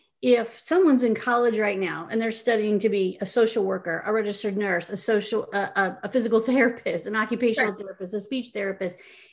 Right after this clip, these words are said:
Speaker 1: any of those professions, this would be a really good time to understand more about our current world and our current situation.
Speaker 2: Right. Also to be, I just going to interject, if you don't mind for a moment,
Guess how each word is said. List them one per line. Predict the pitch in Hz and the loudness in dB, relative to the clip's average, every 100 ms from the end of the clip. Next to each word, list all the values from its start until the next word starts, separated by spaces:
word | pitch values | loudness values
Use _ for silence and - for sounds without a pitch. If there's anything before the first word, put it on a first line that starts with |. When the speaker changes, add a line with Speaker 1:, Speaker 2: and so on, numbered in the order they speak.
| _ | _
Speaker 1:
any | 285 330 330 | -2 0 2
of | 269 | 2
those | 214 214 | 2 2
professions, | 208 214 190 202 196 185 170 170 180 - _ _ _ _ - | 0 -4 -2 -4 -4 -6 -8 -8 -10 -16 _ _ _ _ -6
this | 226 | 0
would | 262 247 | 2 2
be | 226 220 214 - | 0 0 -2 -2
a | 196 | -4
really | 196 247 269 254 | 0 0 2 0
good | 208 233 | 2 0
time | 226 226 214 196 185 180 185 - | -2 -6 -2 0 0 0 -4 -8
to | - - | -8 -4
understand | 214 202 196 214 196 | -2 -2 -2 -2 0
more | 196 196 | 0 0
about | 196 190 | 0 0
our | 180 180 | 0 -4
current | - 208 196 - | -6 -4 -4 -4
world | 185 185 180 | -2 -2 -2
and | 165 | -4
our | 175 | -6
current | - 196 170 | -6 -6 -6
situation. | 170 175 165 180 175 165 185 - 190 - | -6 -12 -10 -8 -8 -10 -10 -12 -14 -2
Speaker 2:
Right. | 311 302 277 - | 4 6 6 4
Also | 277 370 - 339 285 | 4 6 6 6 6
to | 285 | 4
be, | 226 269 269 | 0 2 4
I | - 254 | 4 4
just | 285 294 | 2 0
going | 269 262 262 | -2 -2 -2
to | - | -2
interject, | 269 262 240 - 381 - | 0 0 0 2 2 2
if | 240 | -2
you | 240 | 0
don't | 226 202 | 0 0
mind | 220 208 208 | 0 -2 -2
for | 214 | -4
a | 202 | 0
moment, | 302 415 277 220 226 | 2 4 2 0 -2